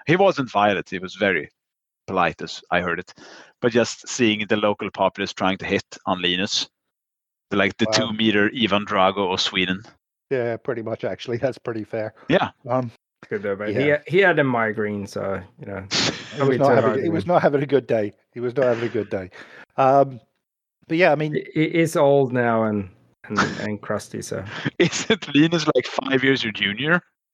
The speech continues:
Speaker 3: Uh, but his body's, like, twenty years my older, so.
Speaker 2: <laughs> Anyway, can we get, let's get back to Scandus very
Speaker 1: Those
Speaker 2: quickly.
Speaker 1: extra thirty centimeters will do it.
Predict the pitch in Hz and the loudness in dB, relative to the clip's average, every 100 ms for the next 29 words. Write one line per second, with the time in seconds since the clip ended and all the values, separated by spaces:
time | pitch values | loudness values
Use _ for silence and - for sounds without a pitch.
0 | - - 151 143 165 135 131 123 127 131 | -6 -2 0 0 0 0 0 0 0 2
1 | 123 113 107 104 - _ _ _ - 127 | 0 -2 -4 -4 -10 _ _ _ -6 -4
2 | 113 110 101 101 113 104 98 95 92 - | -4 -4 -4 -4 -4 -2 -2 -2 -6 -10
3 | 135 - - - _ _ _ _ _ _ | -12 -12 -14 -20 _ _ _ _ _ _
4 | _ - 175 165 131 120 104 - - - | _ 2 4 4 2 0 -2 -12 -18 -16
5 | - 156 156 - 175 190 185 196 175 175 | -12 -4 -2 2 6 6 6 0 4 4
6 | - 165 - 151 147 139 127 135 127 135 | 4 -2 2 4 4 2 2 4 4 4
7 | 147 - 135 - 143 139 135 - 123 123 | 2 2 0 2 2 4 2 0 0 -2
8 | 117 107 104 104 101 104 101 - - | -2 -2 -2 -4 -2 0 0 -2 -8